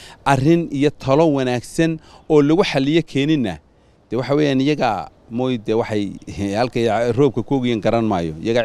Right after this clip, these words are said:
cirka roobka og. Een, haddaan taa halkaa ku dhaafo, ee, shirkii, maxaan ku dhahay, safarka madaxweynaha ee uu ku tegay gobolka, een, So-, Sanaag, magaala madaxiisa Ceere Gaabo, waxaan dhegaystay khudbadihii uu ka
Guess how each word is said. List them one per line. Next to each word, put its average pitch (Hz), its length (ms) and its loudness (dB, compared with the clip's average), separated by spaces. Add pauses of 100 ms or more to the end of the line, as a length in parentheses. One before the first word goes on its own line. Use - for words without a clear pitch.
cirka 117 160 -4
roobka 113 300 -2
og. 90 120 -2 (140)
Een, 117 520 6
haddaan 113 400 2
taa 120 200 -2
halkaa 113 180 -4
ku - 140 -10
dhaafo, 98 320 -2 (720)
ee, 107 380 2
shirkii, 120 1080 0
maxaan 110 260 -2
ku 120 60 0
dhahay, 110 80 0
safarka - 420 -2
madaxweynaha 101 680 0 (500)
ee 92 80 0
uu 98 80 2
ku - 100 -4
tegay 110 220 2
gobolka, 98 560 -2 (320)
een, 87 480 -4 (240)
So-, - 400 -2
Sanaag, 110 400 2 (480)
magaala 95 240 0
madaxiisa 101 480 -2
Ceere 101 160 0
Gaabo, 104 380 2 (720)
waxaan 139 280 4
dhegaystay 113 320 2
khudbadihii 117 840 0 (380)
uu 113 120 -2
ka 147 100 2